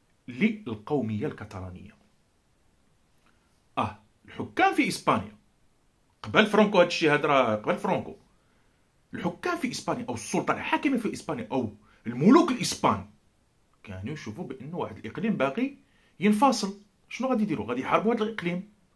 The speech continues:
الحرب فين غادي تكون؟ غادي تكون حرب كروية، حرب سياسية.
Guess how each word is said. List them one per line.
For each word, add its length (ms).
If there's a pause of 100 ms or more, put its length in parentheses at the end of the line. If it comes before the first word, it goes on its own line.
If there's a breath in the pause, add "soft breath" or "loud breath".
(340 soft breath)
الحرب 240
فين 160
غادي 160
تكون؟ 400 (340 soft breath)
غادي 100
تكون 220
حرب 200
كروية، 640 (340 soft breath)
حرب 280
سياسية. 680